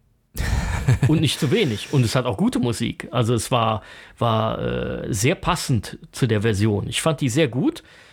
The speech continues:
Speaker 2: Ich hab damals immer gedacht, ach komm, schaltest du sie aus. Aber ich fand die so schön,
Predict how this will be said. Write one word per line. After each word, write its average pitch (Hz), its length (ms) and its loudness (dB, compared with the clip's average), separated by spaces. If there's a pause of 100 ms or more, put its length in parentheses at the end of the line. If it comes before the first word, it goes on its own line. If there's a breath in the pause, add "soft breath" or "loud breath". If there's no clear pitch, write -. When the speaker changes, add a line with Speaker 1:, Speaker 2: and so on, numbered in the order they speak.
(160 loud breath)
Speaker 2:
Ich - 80 -4
hab 156 100 -2
damals 135 280 0
immer 180 100 0
gedacht, 170 220 0
ach 151 140 -2
komm, 175 140 2
schaltest - 340 -2
du 139 40 -2
sie 139 80 -2
aus. 147 220 2
Aber 120 100 -4
ich 104 100 -2
fand 147 220 0
die 123 80 2
so 175 460 0
schön, 175 540 0